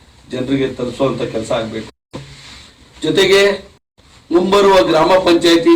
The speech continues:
ಜಿಲ್ಲಾ ಪಂಚಾಯತಿ, ತಾಲೂಕ್ ಪಂಚಾಯತ್ ಚುನಾವಣೆಯನ್ನ ಸಮರ್ಥವಾಗಿ ಎದುರಿಸಿ ಗೆಲ್ಲಬೇಕು ಅನ್ನೋ ಎಲ್ಲರ ಸೂತ್ರ ಒಂದೇ ಆಗಿರ್ತದೆ. ಇವತ್ತು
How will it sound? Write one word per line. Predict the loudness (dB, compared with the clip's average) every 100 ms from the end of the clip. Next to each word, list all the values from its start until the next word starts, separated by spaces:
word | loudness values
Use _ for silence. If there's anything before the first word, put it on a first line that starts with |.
| 2
ಜಿಲ್ಲಾ | 2 2 2
ಪಂಚಾಯತಿ, | -2 -2 -2 -2 -2
ತಾಲೂಕ್ | 0 0 -2
ಪಂಚಾಯತ್ | -6 -4 -4 -4
ಚುನಾವಣೆಯನ್ನ | -4 -2 -2 -2 0 2 0 -4 -12 _ _ _ _ -16 -8
ಸಮರ್ಥವಾಗಿ | -4 0 2 2 2 2 4 4 6 4
ಎದುರಿಸಿ | 2 0 0 -2 -2 -6 -12 -2
ಗೆಲ್ಲಬೇಕು | 2 2 2 0 0 2
ಅನ್ನೋ | 4 4 0 -6 -18 -20 _ _ _ _ -6
ಎಲ್ಲರ | 0 2 2 0
ಸೂತ್ರ | -4 -8 -4 -2 2
ಒಂದೇ | 4 2 2
ಆಗಿರ್ತದೆ. | -4 -10 -16 -12 -12 -12 -20 -20 -20 -20 -20 _ _ _ -16 -14 -2 0 2
ಇವತ್ತು | 2 2 2